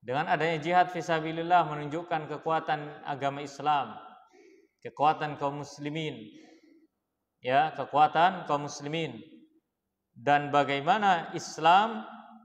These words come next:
mengajarkan kepada kita agar supaya berdakwah dengan cara yang baik. Jadi jihad fisabilillah itu hikmahnya adalah contoh dakwah. Contoh, contoh dakwah.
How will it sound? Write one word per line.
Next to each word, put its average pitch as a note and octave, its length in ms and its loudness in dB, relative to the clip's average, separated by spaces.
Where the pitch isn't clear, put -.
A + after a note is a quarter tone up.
mengajarkan C3+ 640 0
kepada C3+ 320 0
kita D#3 640 0
agar A#2+ 320 -6
supaya C#3 640 2
berdakwah C3+ 880 0
dengan C3+ 400 -8
cara D#3 640 2
yang C#3+ 240 -6
baik. C3+ 240 -2
Jadi A2+ 200 -14
jihad E3 360 4
fisabilillah D#3 640 -2
itu D#3 160 -6
hikmahnya D3+ 560 -4
adalah D3 240 -2
contoh D3+ 360 -2
dakwah. C#3 360 2
Contoh, F3+ 480 2
contoh C#3+ 240 -2
dakwah. C#3+ 340 2